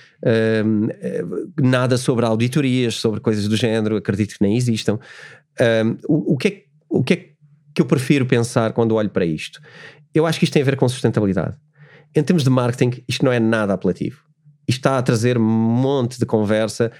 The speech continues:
a dizer mal do crypto ponto com, dos próprios clientes do crypto ponto com, porque estão desiludidos.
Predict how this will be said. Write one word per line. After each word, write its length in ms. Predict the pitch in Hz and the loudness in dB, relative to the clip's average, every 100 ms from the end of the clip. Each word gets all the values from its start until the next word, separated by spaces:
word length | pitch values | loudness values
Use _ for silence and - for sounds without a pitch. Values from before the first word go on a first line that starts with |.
| - | -2
a 80 | |
dizer 220 | 117 123 139 | 0 2 0
mal 360 | 120 120 120 | 0 0 0
do 100 | 113 | 0
crypto 260 | 120 113 107 | -2 0 0
ponto 240 | 120 110 | -2 -2
com, 280 | - 113 113 | 0 0 0
dos 160 | 110 - | -2 -2
próprios 460 | 139 135 127 120 | -2 0 0 -2
clientes 460 | - 113 110 113 - | 0 0 2 0 -2
do 80 | 107 | -2
crypto 260 | 113 98 | -2 -2
ponto 220 | 90 95 | -2 -4
com, 220 | - 82 95 | -2 -6 -6
porque 320 | - - - | -12 -18 -10
estão 220 | - 123 | -2 0
desiludidos. 640 | 120 139 160 135 107 - | 2 2 2 0 -2 -8